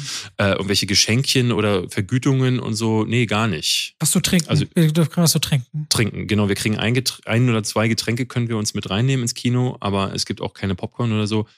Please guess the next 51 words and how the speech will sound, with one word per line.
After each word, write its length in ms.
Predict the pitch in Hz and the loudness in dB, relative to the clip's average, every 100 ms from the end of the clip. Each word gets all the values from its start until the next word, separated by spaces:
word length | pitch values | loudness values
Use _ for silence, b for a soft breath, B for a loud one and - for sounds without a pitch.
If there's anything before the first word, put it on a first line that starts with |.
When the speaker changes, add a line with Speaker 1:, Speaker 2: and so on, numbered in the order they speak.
| b | b
Speaker 1:
Früher 500 | - - 135 170 185 | -10 0 4 6 4
gab's 340 | 143 139 - | 2 0 0
mal 480 | 151 143 147 151 156 - | 2 2 2 2 0 -4
wohl 320 | 117 123 127 143 160 | 0 4 4 4 2
vor 300 | - - 123 | 0 0 2
meiner 280 | 151 123 98 | 2 2 0
Zeit 360 | 95 107 95 - | 0 0 0 0
noch, 180 | 104 120 | -2 -2
auch 200 | 98 - | -6 -4
vor 180 | 104 | -4
deiner 340 | 95 104 98 95 | 0 0 0 0
Zeit 260 | - 85 | -2 -4
dann, 200 | 85 92 110 b b _ _ _ | -2 -4 -6 b b _ _ _
wohl 220 | 123 107 113 | -2 2 2
Frühstück 500 | - 151 - 180 - | 2 0 2 -2 -2
bei 120 | 120 | -2
den 100 | 113 | 2
morgendlichen 480 | 101 113 131 147 156 | 2 2 0 -4 -4
Pressevorführungen 960 | - 147 147 143 - 147 147 156 190 - | -4 -4 -4 -6 -4 -2 0 0 -2 -4
und 180 | 117 - | -6 -6
ab 220 | - - | -6 0
und 100 | 160 | 2
zu 160 | - 147 | 2 2
in 60 | |
der 100 | 135 | 2
Winterzeit 480 | 117 143 139 - 123 | 2 0 0 0 0
gibt's 240 | 113 - | -2 -4
Plätzchen. 640 | - 120 123 - 82 80 78 - | -2 0 0 -2 -4 -6 -10 0
Speaker 2:
Na, 100 | 214 | 4
jetzt 200 | 214 226 | 4 4
so 80 | 233 | 2
Richtung 340 | 202 190 214 | 2 4 4
Speaker 1:
Äh, 40 | 190 | 4
Speaker 2:
Weihnachten 440 | 175 208 220 - | 4 2 0 0
und 120 | 208 | 0
so 100 | 190 | 2
gibt's 180 | 190 196 | 0 0
dann 100 | 208 | 2
Speaker 1:
ja. 40 | 190 | 2
Speaker 2:
bei 80 | |
den 100 | 180 | 4
letzten 320 | 175 180 - 202 | 2 2 0 0
P 140 | 196 | -2
V 260 | 180 180 180 | 0 0 2
dann 160 | 180 | 0
auch 120 | 180 170 | -2 -2
nochmal 360 | 180 170 170 | 0 2 2
so 120 | 160 | 0
Brezeln 800 | 147 147 160 180 - 185 165 160 | 0 0 2 2 2 0 2 2
und 100 | 143 | 0
sowas. 400 | 135 127 131 139 | -4 -8 -12 -16